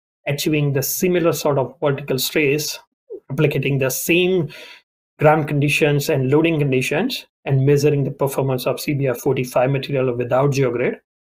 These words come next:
and C-, uh, compared to C B R twenty-five material with one layer of T X geogrid. So this is the result. So as you can see very clearly that based on the preliminary assessment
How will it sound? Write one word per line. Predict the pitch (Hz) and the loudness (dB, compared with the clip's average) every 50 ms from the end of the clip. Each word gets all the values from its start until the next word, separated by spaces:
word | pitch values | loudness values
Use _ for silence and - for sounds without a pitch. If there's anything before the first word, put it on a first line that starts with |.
| _ _ _ - | _ _ _ -6
and | 127 123 123 117 120 123 - _ _ _ _ _ _ _ | -4 -4 -4 -4 -6 -10 -14 _ _ _ _ _ _ _
C-, | - - - 156 139 135 - _ _ _ - - | -8 -4 -2 -2 -2 -2 -6 _ _ _ -6 0
uh, | 139 127 123 - - - - - _ - | 0 2 2 0 -2 -8 -12 -14 _ -2
compared | - 147 131 131 147 139 131 | 0 0 2 4 2 2 2
to | 143 139 | 2 0
C | 135 - 143 | -2 0 -2
B | 135 131 131 | 0 0 0
R | 135 120 | 0 0
twenty-five | - - 139 127 123 - 151 135 127 127 127 | 0 -2 -2 -2 -2 0 2 2 2 2 0
material | 127 123 - 135 127 123 123 123 | -2 -4 -4 -2 -2 -2 -2 -2
with | 120 123 120 | -4 -4 -4
one | 131 127 127 127 123 | -4 -2 -2 0 0
layer | 120 120 123 | 0 -2 -2
of | 113 - | -4 -6
T | - - 143 120 | -4 -2 -2 -2
X | 117 - - | -2 -4 -4
geogrid. | - 147 127 120 123 127 120 - - - _ _ _ _ _ _ _ _ _ _ _ _ _ _ _ _ _ _ _ _ _ _ - | -6 -6 -6 -6 -6 -8 -8 -10 -12 -16 _ _ _ _ _ _ _ _ _ _ _ _ _ _ _ _ _ _ _ _ _ _ 4
So | 175 165 135 131 135 - - - - - - - _ _ _ _ _ _ _ _ _ _ _ _ _ - | 4 6 6 4 0 -4 -12 -20 -20 -20 -20 -20 _ _ _ _ _ _ _ _ _ _ _ _ _ -4
this | - 240 226 | 0 2 4
is | 233 208 165 | 4 4 4
the | 147 165 151 | 4 2 4
result. | 135 156 139 - 147 127 110 - - - - - _ _ _ _ _ | 4 2 2 4 2 2 2 -2 -6 -12 -14 -16 _ _ _ _ _
So | - - 147 | -4 -2 0
as | 143 143 156 170 170 165 | 2 4 4 2 2 0
you | 165 170 | -2 0
can | - 170 156 | 0 0 0
see | 147 - - 165 147 | 0 -2 -2 -2 0
very | 139 127 139 139 131 | 0 0 0 -2 -2
clearly | 135 - - 151 143 139 131 127 123 120 151 214 220 _ _ _ _ _ _ _ _ _ - | -4 -4 -2 0 0 2 0 0 0 -2 -2 -4 -6 _ _ _ _ _ _ _ _ _ -8
that | - 120 120 | -8 -6 -2
based | - 151 160 151 139 | 0 0 2 2 2
on | 156 151 143 | 2 0 0
the | 135 131 | -2 -2
preliminary | - 147 147 143 143 139 135 135 135 127 127 | -4 -2 -2 0 0 0 -2 -2 -2 -4 -4
assessment | 135 123 - - 180 - - 135 127 151 208 - | -4 -4 -2 -2 -2 -2 -2 -4 -4 -4 -4 -6